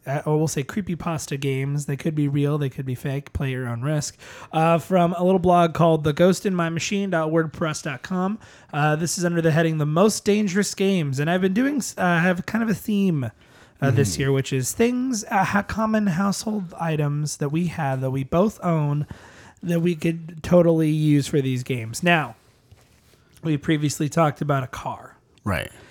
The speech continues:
Speaker 1: We've previously talked about a guitar, about a musical instrument.
Speaker 2: Right.
Speaker 1: And we've talked about, uh, what was the first one? I don't even remember. <laughs> Oh, a mirror.
Speaker 2: It's just
Speaker 1: Right.
Speaker 2: a mirror.
Speaker 1: Now, all the, what do, what do none of these things, well, maybe the exception of the car, have in common?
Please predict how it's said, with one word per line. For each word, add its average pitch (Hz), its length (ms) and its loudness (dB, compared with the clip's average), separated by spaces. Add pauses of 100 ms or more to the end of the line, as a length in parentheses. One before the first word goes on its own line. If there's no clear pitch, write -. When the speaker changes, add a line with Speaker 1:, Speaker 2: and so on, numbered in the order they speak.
(260)
Speaker 1:
We've 143 140 -4
previously 151 480 -2
talked 143 300 -4
about 131 240 -2
a - 20 -6
guitar, 131 460 -4
about 113 180 -6
a - 20 -8
musical 131 520 -4
instrument. 123 520 -10
Speaker 2:
Right. 82 300 -2 (220)
Speaker 1:
And 143 120 -2
we've 139 140 -2
talked 156 380 -2
about, 135 480 -2
uh, 139 160 0
what 165 100 -2
was 180 140 -8
the 143 60 -14
first - 340 -14
one? 113 100 -18
I 110 40 -16
don't 110 100 -14
even 110 100 -16
remember. - 300 -16 (540)
<laughs> - 20 -16
Oh, 196 240 12
a 160 80 2
mirror. 160 360 4
Speaker 2:
It's 165 120 -8
just 127 100 -2
Speaker 1:
Right. 139 160 2
Speaker 2:
a - 20 -2
mirror. 90 380 -2 (220)
Speaker 1:
Now, 165 380 2 (1500)
all 185 240 6
the, 185 100 6
what 175 120 4
do, 190 100 8
what 185 280 4
do 208 100 6
none 180 220 2
of 175 160 0
these 170 260 2
things, 147 380 0
well, 156 220 2
maybe 147 280 2
the 139 80 -2
exception 131 360 -2
of 123 60 -6
the 123 100 -6
car, 123 260 -6
have 120 180 -6
in 117 140 -12
common? 107 360 -12